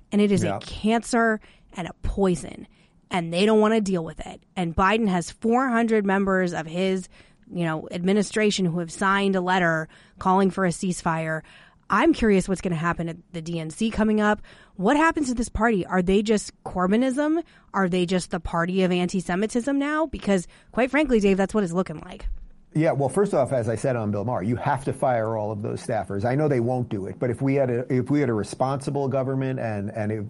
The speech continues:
Speaker 2: if the president was actually the president and, and if any of this worked the way it's supposed to work, you fire all of those staffers.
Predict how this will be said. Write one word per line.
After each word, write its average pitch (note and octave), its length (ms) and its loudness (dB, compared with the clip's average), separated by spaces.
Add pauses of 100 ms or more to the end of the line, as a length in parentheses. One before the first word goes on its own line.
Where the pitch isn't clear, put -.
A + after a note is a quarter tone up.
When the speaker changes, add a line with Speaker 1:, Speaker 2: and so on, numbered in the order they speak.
Speaker 2:
if G#2 360 -4
the F#2+ 80 -6
president B2+ 480 0
was G#2 160 -4
actually B2+ 480 0
the B2 80 -2
president C3+ 600 -2
and, G#2 220 -6
and A2 220 -4
if G#2 120 -8
any B2 380 0
of A2+ 140 -2
this A#2+ 180 -4
worked A#2 320 -4
the A#2+ 60 -2
way A2 160 -2
it's G2+ 100 -6
supposed B2 240 -4
to C#3 80 -4
work, C3 140 -2
you A2+ 80 0
fire A#2+ 420 0
all A2 140 -2
of G2+ 100 -8
those F#2+ 200 -8
staffers. F#2+ 420 -8